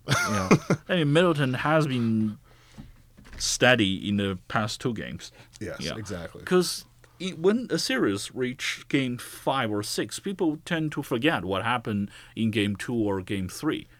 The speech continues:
Speaker 1: That's
Speaker 2: And
Speaker 1: true.
Speaker 2: that's when Giannis was the best. I still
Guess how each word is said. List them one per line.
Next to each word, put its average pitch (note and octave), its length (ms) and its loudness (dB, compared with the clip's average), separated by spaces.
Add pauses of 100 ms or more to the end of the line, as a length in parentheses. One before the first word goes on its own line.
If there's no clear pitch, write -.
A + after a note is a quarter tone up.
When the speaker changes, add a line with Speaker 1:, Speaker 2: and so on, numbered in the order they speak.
Speaker 1:
That's F#2 140 -6
Speaker 2:
And C3+ 140 4
Speaker 1:
true. E3 80 10
Speaker 2:
that's C4 180 4
when B3 160 6
Giannis E3 420 6
was A2 280 0
the F#2+ 80 2
best. A2 380 0 (240)
I D#3 180 2
still F3 360 6